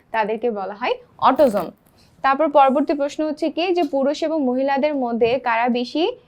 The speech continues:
আহ, বর্ণান্ধ রোগে আক্রান্ত হয়। আচ্ছা, বর্ণান্ধ রোগটা কিন্তু আসলে, আহ, জেনেটিক ডিসঅর্ডারও বলা যায়, কারণ আমাদের দুই ধরনের ক্রোমোজোম থাকে, একটা হচ্ছে এক্স ক্রোমোজোম আর একটা হচ্ছে ওয়াই ক্রোমোজোম।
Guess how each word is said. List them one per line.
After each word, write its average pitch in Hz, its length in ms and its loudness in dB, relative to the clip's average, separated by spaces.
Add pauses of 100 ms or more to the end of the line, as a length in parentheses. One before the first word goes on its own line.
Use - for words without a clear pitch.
(400)
আহ, 214 300 2
বর্ণান্ধ 262 460 4
রোগে 285 300 4
আক্রান্ত 202 400 0
হয়। 208 140 -6
আচ্ছা, 202 240 0
বর্ণান্ধ 233 540 0
রোগটা 294 540 0
কিন্তু 311 300 -2
আসলে, 285 560 2 (1080)
আহ, 214 440 -4
জেনেটিক 240 460 0
ডিসঅর্ডারও 254 600 4
বলা 208 320 2
যায়, 233 280 -2
কারণ 262 200 -2
আমাদের 233 480 0 (360)
দুই 262 100 4
ধরনের 277 300 2
ক্রোমোজোম 254 440 2
থাকে, 262 320 -4
একটা 262 380 0
হচ্ছে 262 160 0
এক্স 247 200 -2
ক্রোমোজোম 269 420 -4
আর 247 120 -2
একটা 220 140 -4
হচ্ছে 240 120 -4
ওয়াই 208 200 0
ক্রোমোজোম। 233 480 -4